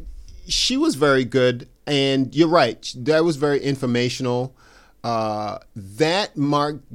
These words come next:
that show that we did with her marked one of the challenges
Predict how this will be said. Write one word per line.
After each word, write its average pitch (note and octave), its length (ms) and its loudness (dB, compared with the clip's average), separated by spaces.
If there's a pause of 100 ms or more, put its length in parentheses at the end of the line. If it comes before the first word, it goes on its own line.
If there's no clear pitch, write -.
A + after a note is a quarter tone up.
(280)
that G3 260 -2
show D3 260 -2
that C3 160 -4
we B2+ 140 -4
did A#2 240 -4
with A2+ 200 -6
her A#2+ 360 -4 (480)
marked C3 460 -4
one B2+ 640 -8
of B2 180 -6
the A#2 100 -4
challenges A2 1120 -4